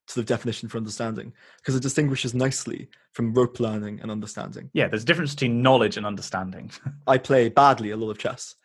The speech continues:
Speaker 2: Mm.
Speaker 1: and when you learn chess, you're not supposed to touch openings, because what an opening you'll end up doing is you'll end up learning the thing by rope, having relative levels of success, and not understanding any of the mechanics.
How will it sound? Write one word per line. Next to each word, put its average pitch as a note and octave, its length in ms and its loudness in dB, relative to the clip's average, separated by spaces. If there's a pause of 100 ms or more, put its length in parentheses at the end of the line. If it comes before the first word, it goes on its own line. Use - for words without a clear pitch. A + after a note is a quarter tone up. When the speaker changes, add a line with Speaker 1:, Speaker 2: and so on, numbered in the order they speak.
Speaker 2:
Mm. A#2+ 160 4
Speaker 1:
and A2+ 280 -6 (260)
when C#3 140 2
you D3+ 100 4
learn D3 180 6
chess, A#2+ 200 -4
you're B2 100 0
not B2+ 200 0
supposed A#2 300 -2
to - 80 -8
touch - 240 -6
openings, - 560 -8 (380)
because B2+ 160 0
what D3+ 100 6
an C3+ 60 0
opening C#3 420 4
you'll B2 180 6
end A2+ 100 4
up G#2 60 -8
doing A2+ 460 4
is A#2 120 4
you'll B2+ 120 8
end A#2 100 4
up A2+ 80 -2
learning C3+ 280 6
the A#2 60 2
thing A#2 160 0
by A2 120 2
rope, G#2 380 -4 (400)
having C3 280 4
relative A#2+ 320 4
levels A2+ 280 0
of G#2+ 60 -14
success, - 540 -4 (220)
and B2+ 140 4
not A#2+ 60 4
understanding A#2 380 2
any A2 120 0
of - 60 -6
the A2 60 -4
mechanics. G#2+ 500 -8